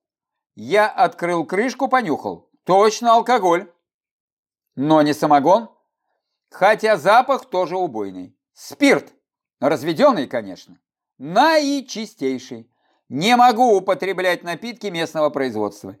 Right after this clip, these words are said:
Переехала сюда уже года три как, но до сих пор не привыкла. А это вот подруга из больницы дает.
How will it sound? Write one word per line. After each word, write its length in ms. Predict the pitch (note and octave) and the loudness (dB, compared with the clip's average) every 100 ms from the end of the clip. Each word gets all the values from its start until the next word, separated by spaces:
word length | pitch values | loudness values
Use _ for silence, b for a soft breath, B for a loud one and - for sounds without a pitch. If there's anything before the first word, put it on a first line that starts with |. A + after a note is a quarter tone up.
| _ _ _ _ _ _ | _ _ _ _ _ _
Переехала 720 | F3 G3+ A3+ B3 B3+ A#3 A3 F#3 | 2 4 4 4 0 2 0 0
сюда 380 | A3+ G#3 A#3+ | -4 2 4
уже 240 | G#3+ D#3 F#3 | 4 2 -4
года 340 | D3 G3+ F#3+ | 0 0 2
три 300 | F#3+ G3+ D3+ | 0 0 -2
как, 320 | - A2+ - _ _ _ _ | -2 -4 -4 _ _ _ _
но 240 | C#3+ A3 | -2 0
до 160 | G#3+ A3+ | 2 2
сих 320 | - A3+ - | 0 -4 -2
пор 260 | A#3+ C4+ A3 | 2 4 4
не 200 | F3+ F#3 | -4 -6
привыкла. 600 | F3+ B2+ A2 G#2+ G#2 - _ _ _ _ _ | -6 -6 -8 -10 -12 -14 _ _ _ _ _
А 180 | - F#3 | 2 6
это 340 | G3+ C4+ C#4+ B3+ | 6 4 4 2
вот 240 | B3+ B3+ | 0 0
подруга 440 | B3 F3+ F#3+ F#3 | -2 -2 -4 -2
из 100 | G#3 | -4
больницы 420 | D#3+ F3+ C#3+ B2+ C3+ | -2 -4 -4 -8 -6
дает. 400 | B2+ B2+ C3 | -4 -4 -6